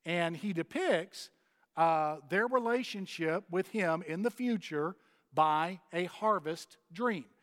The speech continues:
And this is the dream that God had given him. Then verse number eight, his brothers said to him,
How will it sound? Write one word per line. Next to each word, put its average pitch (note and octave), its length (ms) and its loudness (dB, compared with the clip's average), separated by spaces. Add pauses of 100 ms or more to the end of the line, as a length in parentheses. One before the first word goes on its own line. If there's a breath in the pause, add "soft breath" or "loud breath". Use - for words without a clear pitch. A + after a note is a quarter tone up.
(260 soft breath)
And E3 120 -2
this E3+ 200 -2
is G#3+ 100 -4
the A3+ 100 -6
dream D#3+ 300 -2
that D3+ 140 -8
God D3 200 2
had F3 160 -6
given A#3+ 280 -2
him. D3 240 -8
Then E3+ 160 -2
verse F3+ 240 -2
number F#3+ 260 2
eight, A#3 180 0 (560 soft breath)
his A3 160 2
brothers D#4 380 2
said C4 220 0
to A3+ 80 -6
him, F#3 240 0